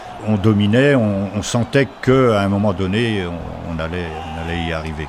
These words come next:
quoi, hein. Et donc, bon, on arrive à la mi-temps. Et là, euh, le coach nous, nous dit, euh, Jean Prouff, hein, notre, notre entraîneur, nous dit, bah, continue,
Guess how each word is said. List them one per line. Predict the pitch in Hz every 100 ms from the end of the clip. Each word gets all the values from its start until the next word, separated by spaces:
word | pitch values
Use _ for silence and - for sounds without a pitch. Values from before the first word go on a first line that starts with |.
| -
quoi, | 69
hein. | 76 - - - - - - - - - - 90
Et | 90 82 80 80 73
donc, | 110 104 87
bon, | 73 90 82 82
on | 80
arrive | 85 90 85
à |
la | 85
mi-temps. | 80 76 104 110 -
Et | 82
là, | 98 120
euh, | 95 82 80
le | 82 87
coach | 104 95 92
nous, | 78
nous | 82 78 73 78 73
dit, | 78 123 139
euh, | 90 73 73
Jean | 76
Prouff, | - 113 131 -
hein, | 85 95 80 80
notre, | 76 - 73 78
notre | 78 -
entraîneur, | 76 - 78 95
nous | 80
dit, | 82
bah, | 87 71
continue, | 95 90 98 85 82